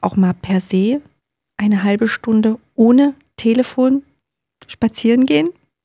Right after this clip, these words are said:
oder in der Natur sitzen,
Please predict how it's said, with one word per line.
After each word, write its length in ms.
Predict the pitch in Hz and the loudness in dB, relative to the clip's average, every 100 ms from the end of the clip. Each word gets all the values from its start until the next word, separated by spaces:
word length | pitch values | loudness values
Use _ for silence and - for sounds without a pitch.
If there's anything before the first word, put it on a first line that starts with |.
| _ | _
oder 360 | 226 220 220 233 _ _ _ _ _ _ _ _ _ _ _ _ _ _ - - | -8 -4 -4 -4 _ _ _ _ _ _ _ _ _ _ _ _ _ _ -20 -4
in 120 | 233 | -2
der 100 | 226 | 0
Natur 400 | 226 220 - 240 | -2 -4 0 2
sitzen, 360 | 220 233 - | 2 0 0